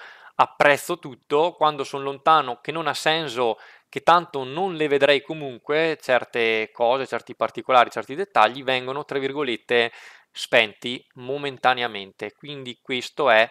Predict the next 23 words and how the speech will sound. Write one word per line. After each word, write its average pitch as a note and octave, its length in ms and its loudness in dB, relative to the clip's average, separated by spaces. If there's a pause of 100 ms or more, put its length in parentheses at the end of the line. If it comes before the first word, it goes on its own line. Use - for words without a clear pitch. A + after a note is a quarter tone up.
(340)
sgravare A#2+ 880 6 (240)
del C3+ 180 -2
lavoro A2 560 0
per B2 160 -4
il A2+ 100 -6
P A#2 120 -16
C. G2+ 240 -14 (1300)
Quindi, F#3 280 -4
cari D#3 220 6
ragazzi, D#3+ 560 4
dopo D3+ 300 2
il C3+ 80 -6
doveroso C#3 540 -2
intermezzo C3 760 -2
tecnico, A2+ 680 2
perché B2 500 0 (300)
la A#2 80 -8
Masseria B2 360 -8
Italia E3+ 560 4
è C3 60 2
stata, C3 800 2 (220)
diciamo, B2+ 840 -4
rivisitata, C#3+ 1300 4